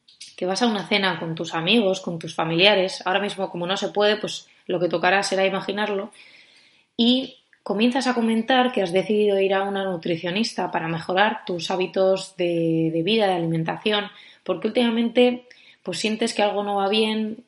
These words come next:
estás con un poco de hinchazón, un poco de molestias digestivas. ¿Y qué ocurre? Que alguien se te acerca y te dice: "Jo, ¿sabes qué es lo mejor para eso? Los batidos de proteínas. Si no añades batidos de proteínas, tus digestiones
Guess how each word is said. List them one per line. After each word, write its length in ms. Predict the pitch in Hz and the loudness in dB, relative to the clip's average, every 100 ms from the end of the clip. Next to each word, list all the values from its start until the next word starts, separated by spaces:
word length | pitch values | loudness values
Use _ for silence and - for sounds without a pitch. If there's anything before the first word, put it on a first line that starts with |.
| _ | _
estás 240 | - 196 196 | -10 -10 -6
con 180 | 202 | -6
un 100 | 202 | -4
poco 220 | 196 196 190 | -4 0 0
de 80 | |
hinchazón, 600 | 185 190 170 196 226 220 | 0 -4 -6 -2 0 0
un 60 | 202 | -4
poco 200 | 180 196 | -2 0
de 60 | 185 | 0
molestias 480 | 185 185 - 185 | 0 -2 -2 -4
digestivas. 800 | 175 180 170 - 220 202 240 - - - - - _ _ | -6 -8 -6 -2 0 0 -4 -10 -18 -20 -20 -20 _ _
¿Y 120 | 190 | -2
qué 80 | 247 | 0
ocurre? 480 | 247 311 220 165 - _ - | 2 2 0 -4 -10 _ 0
Que 120 | 175 | 2
alguien 280 | 185 226 220 | 4 2 0
se 160 | 202 | -2
te 120 | 160 165 | -2 -2
acerca 540 | 170 175 165 170 - _ - | -2 -4 -6 -10 -18 _ -2
y 160 | 196 | 0
te 100 | 180 | 2
dice: 640 | 170 165 165 180 165 165 165 | 2 0 -2 -6 -8 -8 -12
"Jo, 160 | - 180 | -8 -6
¿sabes 300 | - 208 240 | -4 -4 -2
qué 120 | 269 | -2
es 140 | 233 226 | -2 0
lo 180 | 226 | 0
mejor 460 | 208 190 - 220 - | 0 -4 -4 -4 -2
para 260 | 190 185 208 | -2 0 0
eso? 340 | - 269 165 _ _ _ _ | -2 -6 -10 _ _ _ _
Los 320 | 180 170 165 165 | -2 0 0 -2
batidos 400 | 160 196 247 208 | -2 0 0 0
de 100 | 170 | -4
proteínas. 760 | 175 165 170 170 165 - - _ _ _ _ - | -4 -4 -6 -8 -12 -14 -18 _ _ _ _ -12
Si 160 | - | -4
no 80 | 180 | -2
añades 340 | 208 240 240 | 2 4 2
batidos 380 | 220 214 208 185 | 0 -2 -2 0
de 80 | 180 | -2
proteínas, 640 | 175 165 180 202 262 285 | -2 -4 -2 -2 -4 -4
tus 140 | 190 170 | -6 -6
digestiones 720 | 165 170 - 202 254 285 - | -6 -8 -6 -2 -2 -4 -12